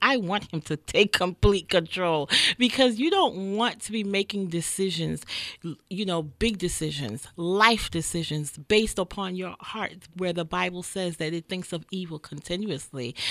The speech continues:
because you know that, okay, nothing good comes out of me, and what,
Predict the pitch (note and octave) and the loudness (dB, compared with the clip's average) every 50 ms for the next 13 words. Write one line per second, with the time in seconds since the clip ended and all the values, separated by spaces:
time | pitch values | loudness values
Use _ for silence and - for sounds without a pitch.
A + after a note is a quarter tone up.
0 | - - - - G3+ F#3+ - - G3+ F#3+ F#3 F3+ F3 - - - _ - F3 E3+ | -2 -4 -2 -2 -2 -2 0 0 2 2 2 2 0 -4 -12 -14 _ -8 -6 -2
1 | F#3 G#3+ A3+ G#3+ G#3 G3+ G#3 A3+ A#3+ A3 F3+ F3+ F3 E3+ E3+ F3+ - - F#3+ F3+ | 2 2 2 2 2 2 2 2 2 2 2 0 0 0 0 -2 -2 -2 -2 0
2 | F3+ G3+ C4 E4+ - D#4+ C4+ A#3 F#3 G#3 G#3+ G#3+ - - G#3 F#3 E3+ F3 F3 D#3+ | 4 4 4 4 4 2 2 2 4 4 2 2 0 -4 -4 -2 0 -2 -2 -2
3 | D3+ D3 D3 D3+ D#3+ F#3 F#3 C#3+ G2+ G2 A2+ E3 - _ - - - - - - | -4 -4 -2 -2 0 0 0 -2 -4 -6 -10 -12 -14 _ -18 -14 -10 -10 -8 -10
4 | - - - F3 F3 F3 E3 F3 F3 D#3+ | -10 -2 0 2 2 2 2 2 2 2